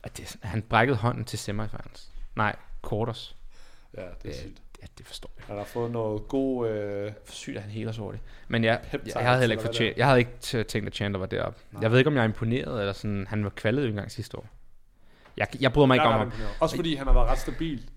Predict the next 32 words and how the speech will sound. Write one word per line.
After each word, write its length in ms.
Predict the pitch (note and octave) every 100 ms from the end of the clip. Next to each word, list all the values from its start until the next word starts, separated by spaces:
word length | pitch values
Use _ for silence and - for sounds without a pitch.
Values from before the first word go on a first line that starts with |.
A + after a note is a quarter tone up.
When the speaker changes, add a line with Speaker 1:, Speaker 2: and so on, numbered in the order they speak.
| -
Speaker 1:
Jamen, 140 | A#2
Speaker 2:
Og 40 | C3+
Speaker 1:
jeg 80 | A#2+
Speaker 2:
det 60 |
viser 100 | C#3+
Speaker 1:
bryder 100 | D3+
Speaker 2:
bare, 120 | B2+ C#3
at 60 |
han 80 | C#3+
har 100 | A#2+
fået 200 | - A2+
lukket 240 | B2+ G3
nogle 140 | B2 G2+
huller. 180 | A2 D#3+ - -
Speaker 1:
Jeg 100 | C3+
synes, 180 | D3+ -
det 120 | D3
der, 100 | C3+
jeg 160 | A#2+ B2+
bryder 140 | C#3
mig 80 | C3+
heller 120 | D3
ikke 100 | -
om 100 | C#3+
ham, 120 | B2+
fordi 220 | - B2
at 80 | A#2+
sådan, 300 | - A2+ G#2+
han 160 | A2 C#3
er 60 |
så 160 | C#3+ D#3
sådan 180 | -